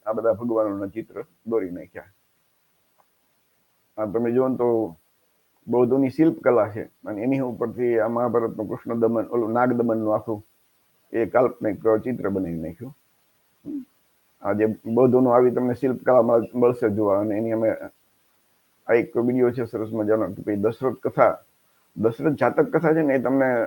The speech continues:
YouTube ઉપર કે Google-માં તમને જા-, જાણવામાં આવશે.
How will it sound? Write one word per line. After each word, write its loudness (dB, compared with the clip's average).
YouTube 0
ઉપર 0
કે 2
Google-માં 4
તમને -2
જા-, 4
જાણવામાં 2
આવશે. -6